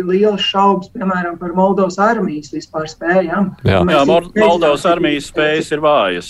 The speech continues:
Speaker 2: Jā.
Speaker 1: Jā, jā.
Speaker 3: Ir pat tāda izteikuma, ka tās ir vājākas nekā Piedņestras, eh, eh, šim kontingentam, plus Piedņestras pašas kaut kādai šai, šai milicijai, tur paramilitāriem formējumiem.
Speaker 2: Nu jā, no šāda
Speaker 1: Tāpēc
Speaker 2: vi-, nu,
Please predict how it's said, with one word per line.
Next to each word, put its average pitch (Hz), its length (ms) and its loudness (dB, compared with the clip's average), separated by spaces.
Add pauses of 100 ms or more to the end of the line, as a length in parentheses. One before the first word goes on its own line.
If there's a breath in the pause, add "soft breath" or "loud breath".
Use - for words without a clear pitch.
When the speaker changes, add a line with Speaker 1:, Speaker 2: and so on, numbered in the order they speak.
Speaker 2:
Jā. - 60 0
Speaker 1:
Jā, 92 300 2 (180)
jā. 127 240 -4
Speaker 3:
Ir 135 100 -2
pat 127 220 0
tāda 151 260 2
izteikuma, 147 560 0
ka 151 80 0
tās 147 300 0
ir 131 100 -4
vājākas 147 680 0
nekā 151 320 -2
Piedņestras, 120 760 -2 (100)
eh, 113 160 0 (480 loud breath)
eh, 110 420 2
šim 120 300 -2
kontingentam, 135 760 0
plus 160 300 0
Piedņestras 131 720 -2
pašas 139 480 -2
kaut 104 240 2
kādai 95 340 0
šai, 95 380 -4
šai 98 220 -2 (100)
milicijai, 98 800 -2
tur 92 160 -8
paramilitāriem 90 840 0
formējumiem. 80 560 -4
Speaker 2:
Nu 180 140 0
jā, 151 100 2
no 131 140 2
šāda 170 260 2
Speaker 1:
Tāpēc 175 300 2
Speaker 2:
vi-, 107 80 0
nu, 101 180 2